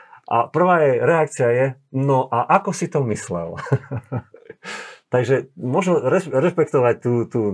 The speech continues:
takú, mm, tú odlišnosť a to sebapoznanie, že, že, a-, alebo tá synergia muža a ženy, to sú, to sú nádherné veci, ktoré,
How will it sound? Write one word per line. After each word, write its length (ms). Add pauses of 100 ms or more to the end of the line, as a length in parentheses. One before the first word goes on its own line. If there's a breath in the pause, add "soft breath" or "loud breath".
takú, 300 (180)
mm, 640
tú 160
odlišnosť 640
a 100
to 220
sebapoznanie, 880
že, 320
že, 240
a-, 240
alebo 240
tá 160
synergia 480
muža 320
a 80
ženy, 320 (320 loud breath)
to 80
sú, 240
to 80
sú 160
nádherné 480
veci, 400
ktoré, 480